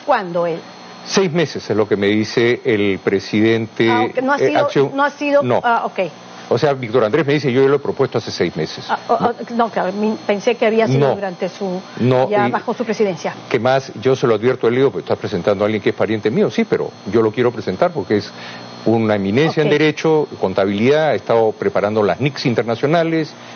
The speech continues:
Speaker 2: es una persona en unas calificaciones extraordinarias, y es una coincidencia que sea
Speaker 1: Claro.
Speaker 2: tu
Speaker 1: Pero
Speaker 2: Le dije, "Pero no voy a votar por él porque yo voy a tener un conflicto de interés",
Speaker 1: Ya.
Speaker 2: y me abstuve.
Speaker 1: Por eso, pero nuevamente, vol-,
Speaker 2: Entonces
Speaker 1: volviendo,
Speaker 2: regreso,
Speaker 1: volviendo a
Speaker 2: regreso a los plazos. Entonces,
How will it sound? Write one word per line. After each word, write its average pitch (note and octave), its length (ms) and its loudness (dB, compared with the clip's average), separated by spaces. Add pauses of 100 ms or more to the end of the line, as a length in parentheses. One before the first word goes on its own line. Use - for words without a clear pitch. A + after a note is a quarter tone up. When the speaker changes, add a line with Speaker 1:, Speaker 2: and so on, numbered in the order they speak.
(120)
Speaker 2:
es A2+ 120 -2
una C3 100 2
persona A#2 300 0
en A2+ 60 2
unas A2+ 120 2
calificaciones A2+ 680 -2
extraordinarias, E3 680 0 (460)
y F#2+ 60 -4
es - 100 -10
una G2+ 100 2
coincidencia G2 500 0
que F#2 100 0
sea G#2+ 140 2
Speaker 1:
Claro. G2 160 -4
Speaker 2:
tu F2 140 -2 (300)
Speaker 1:
Pero A#3 140 2 (260)
Speaker 2:
Le G#2+ 100 4
dije, B2 160 0
"Pero A2 240 0
no C3 160 2
voy B2 160 4
a A2+ 60 2
votar G#2 260 -2
por C3+ 160 2
él C3 140 2 (340)
porque G#2+ 240 0
yo G#2 140 4
voy G#2+ 160 6
a G2+ 40 2
tener G2 200 -2
un G#2+ 80 0
conflicto G2 520 -2
de F#2+ 60 0
interés", G2 360 0
Speaker 1:
Ya. F3 120 -6
Speaker 2:
y D#3 80 2
me D3 100 2
abstuve. - 380 -2 (240)
Speaker 1:
Por A3+ 80 4
eso, G3 220 -2
pero G#3 220 2 (220)
nuevamente, A#3+ 520 2
vol-, - 100 -2
Speaker 2:
Entonces E3+ 320 2
Speaker 1:
volviendo, D#3+ 140 0 (100)
Speaker 2:
regreso, C#3+ 380 0
Speaker 1:
volviendo A#3 400 0
a - 20 2
Speaker 2:
regreso C#3 360 2
a - 20 2
los C3+ 100 2
plazos. - 460 -2
Entonces, F3+ 380 2